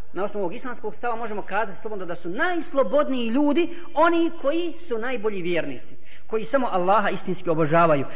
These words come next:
jer su se oslobodili od negativnog uticaja izvana, a također i iznutra, od svojih duša, svojih, svojih strasti,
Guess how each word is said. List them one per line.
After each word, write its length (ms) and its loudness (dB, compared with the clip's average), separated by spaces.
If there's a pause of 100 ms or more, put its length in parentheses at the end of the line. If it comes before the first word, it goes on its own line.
(160)
jer 160 0
su 120 -2
se 120 0
oslobodili 600 0 (640)
od 220 0
negativnog 720 0
uticaja 580 0 (120)
izvana, 440 2 (280)
a 80 -2
također 440 0
i 80 -2
iznutra, 540 0 (200)
od 120 -2
svojih 280 -2
duša, 380 -2
svojih, 280 -2
svojih 340 -2
strasti, 540 2